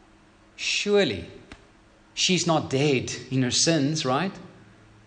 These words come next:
I know so many good people who, like myself,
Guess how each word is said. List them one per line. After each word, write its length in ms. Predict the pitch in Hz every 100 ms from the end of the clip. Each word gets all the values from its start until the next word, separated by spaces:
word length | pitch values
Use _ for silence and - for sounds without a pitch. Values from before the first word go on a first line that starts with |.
| - - - - - - - - - - - - - - - - - -
I 120 | 185
know 140 | 208 220
so 260 | - 226
many 200 | 220 220
good 220 | 147 202
people 280 | 220 220 202
who, 120 | 180
like 320 | 156 185 226 190
myself, 680 | 196 190 214 220 147 -